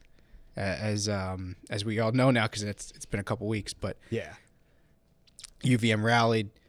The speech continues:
Speaker 1: uh, and kinda showed what they've been showing all year, where they, they didn't come unraveled. They were, they had the poise to, to reach down
Speaker 2: They
Speaker 1: and
Speaker 2: were a
Speaker 1: make
Speaker 2: different U V M team.
Speaker 1: Yeah, and make the key buckets, get the key stops. And that was what, I mean, they still didn't shoot very well down the stretch, but they made enough of the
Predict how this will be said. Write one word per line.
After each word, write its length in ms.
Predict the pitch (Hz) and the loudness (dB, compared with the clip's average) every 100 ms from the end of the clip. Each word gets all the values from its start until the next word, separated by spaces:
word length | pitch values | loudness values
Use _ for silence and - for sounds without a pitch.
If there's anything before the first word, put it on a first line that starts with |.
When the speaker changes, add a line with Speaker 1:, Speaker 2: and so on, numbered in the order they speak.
| _ _ _ | _ _ _
Speaker 1:
uh, 180 | - 107 - | -6 -4 -2
and 140 | 135 | 4
kinda 180 | 170 160 | 6 6
showed 340 | - 156 143 | 8 10 10
what 140 | 123 - | 6 0
they've 80 | |
been 100 | 117 | -2
showing 300 | 104 135 113 | 2 4 4
all 100 | 107 | 2
year, 320 | 104 104 107 101 | 0 0 -2 -2
where 200 | 101 95 | -4 -4
they, 180 | 98 - - | -6 -8 -6
they 180 | 110 104 _ _ _ - | -6 -6 _ _ _ -2
didn't 220 | 135 123 | 2 2
come 180 | 113 110 | 0 -4
unraveled. 560 | 104 101 98 98 98 101 | -4 -2 -4 -4 -6 -6
They 100 | 98 | -6
were, 140 | 98 - | -6 -6
they 80 | |
had 140 | 107 104 | -6 -6
the 80 | 95 | -8
poise 540 | - 104 98 92 - | -6 -4 -4 -4 -6
to, 240 | - 98 95 - - - - _ _ | -6 -8 -8 -14 -20 -20 -20 _ _
to 100 | - | -4
reach 240 | 113 107 - | -2 -2 -2
down 340 | 101 95 92 | -4 -4 -4
Speaker 2:
They 140 | 90 139 | 6 10
Speaker 1:
and 100 | 143 | 10
Speaker 2:
were 80 | |
a 80 | 139 | 8
Speaker 1:
make 60 | 120 | 8
Speaker 2:
different 340 | 127 117 120 | 4 4 0
U 140 | 120 110 | 0 2
V 160 | 113 | 2
M 120 | 104 | 0
team. 300 | 95 156 107 - | -2 -4 -4 -6
Speaker 1:
Yeah, 240 | 107 90 - - | -8 -8 -12 -4
and 160 | 117 | -2
make 200 | 117 110 | 0 -2
the 100 | - | -6
key 160 | - 117 | -4 -4
buckets, 600 | 110 101 104 - - - _ _ | -2 -4 -4 -6 -6 -8 _ _
get 160 | - 110 | -4 -4
the 80 | - | -6
key 180 | - 107 | -4 -4
stops. 380 | - 101 95 | -2 -2 0
And 80 | 139 | 4
that 100 | 139 | 6
was 160 | 120 107 | 6 4
what, 160 | 117 - - _ - | -2 -4 -14 _ -6
I 40 | |
mean, 220 | 113 107 - - - | -4 -4 -6 -18 -2
they 100 | 143 | 4
still 220 | 135 202 | 8 10
didn't 160 | 165 127 | 10 8
shoot 160 | - 131 | 4 4
very 160 | 120 | 4
well 200 | 113 113 | 4 4
down 180 | 107 107 | 2 -2
the 60 | 101 | -2
stretch, 360 | - 117 104 | 2 2 2
but 120 | - | -4
they 80 | - | -4
made 180 | 110 107 | -2 -2
enough 280 | 98 110 - | 0 -2 -2
of 60 | |
the 80 | 107 | -6